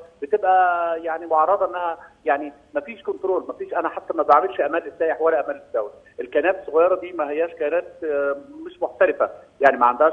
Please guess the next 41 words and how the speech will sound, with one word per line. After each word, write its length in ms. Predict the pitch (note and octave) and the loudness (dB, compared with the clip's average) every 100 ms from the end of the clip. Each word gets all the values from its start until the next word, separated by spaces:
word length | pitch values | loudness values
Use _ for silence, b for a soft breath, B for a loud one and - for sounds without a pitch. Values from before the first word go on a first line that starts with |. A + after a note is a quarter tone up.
| D#3 | 0
ترخيص 300 | C3 E3 D#3+ | -6 -8 -14
الحاجات 260 | B2 C3+ C3 | -12 -6 -6
دي، 120 | - | -6
بالتالي 340 | - - E3+ E3 | -6 0 0 2
لا 100 | D#3 | 0
بتدفع 380 | - E3+ D#3 | 0 -4 0
ضرائب، 400 | C3 C3+ D3 C#3+ | 0 0 0 -2
وبالتالي 380 | C#3+ - D#3 D3 | -10 -12 -12 -8
ما 100 | C#3+ | -8
بت-، 340 | C#3 - C#3+ C3 B B D3+ | -10 -10 -10 -10 B B -4
ما 60 | |
بتعملش 440 | C#3+ C#3 D3+ - D3+ | 2 2 2 -2 2
دعاية 340 | C3 C#3+ D3 | 4 6 4
وما 80 | C#3+ | 2
بتعملش 340 | C#3 C#3+ - | -2 -4 -8
حاجات 220 | C3+ D#3 D#3+ | -6 -6 -6
كلها. 200 | D3+ D3+ - B _ | -4 -4 -4 B _
فمن 160 | C#3 D3 | -2 2
ناحية 320 | G#3 G3+ E3+ | 2 2 0
هي 40 | |
بتخسر 520 | C#3 C3 G#3 G#3+ D#3+ A2+ | 0 0 0 2 -2 -4
الشركات، 480 | - C3 B2+ F3 F#3+ - _ _ | -8 -10 -4 -4 -4 -12 _ _
ثانيًا 260 | C#3+ F#3 G#3+ | -4 -4 -6
بتسيء 400 | E4+ - A#3+ A#3 | -10 -10 -12 -10
لسمعة 260 | F3 F#3+ E3+ | -6 -4 -2
السياحة 320 | C3 D3 C3 | -2 -4 -4
المصرية. 400 | A2+ A2 - G2+ - _ _ | -6 -8 -10 -10 -12 _ _
كل 260 | C4 C#4 A#3 | 0 2 6
دول 240 | G#3 G3 | 8 8
العالم 360 | D3 C#3 C#3+ - | 6 4 2 -4
الحقيقة 320 | - C3 B2+ | -8 -8 -10
مفيش 300 | - - - | -14 -6 -2
أي 220 | A#3+ G#3 | 0 0
حد 160 | F#3 F#3+ D3+ | 0 -2 -4
بيمارس 340 | D3 E3+ E3 E3+ | 0 2 2 0
أي 160 | E3+ D3+ | -4 -4
مهنة 280 | E3+ E3+ D#3+ - - | -4 -4 -6 -12 -8
إلا 160 | F#3 F3 | 0 2
لما 120 | D#3+ | 2
يكون 240 | C#3+ F#3+ | 2 2
معاه 280 | C#3 D3 E3+ | 6 6 4